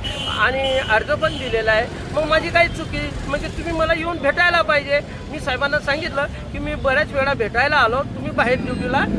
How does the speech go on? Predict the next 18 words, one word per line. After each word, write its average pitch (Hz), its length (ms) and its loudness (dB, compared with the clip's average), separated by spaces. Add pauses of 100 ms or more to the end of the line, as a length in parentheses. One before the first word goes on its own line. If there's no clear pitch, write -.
(240)
गेलेलो 349 320 4
होते, 285 180 2
मी 302 200 -2
तुम्हाला 285 260 2
भेटू 247 240 -2
शकलेलो - 420 2 (520)
नाही. 339 300 6 (320)
परंतु - 600 4
तुमचं 370 240 2
पण 370 200 2
काम 349 220 4
होतं, 330 220 2 (420)
तुमच्याकडे 311 480 2
नायब 302 340 2
तहसीलदारकडे 277 560 -2
दिलेलं 269 440 -2
निवेदन, 220 680 -6
अर्ज, 214 300 2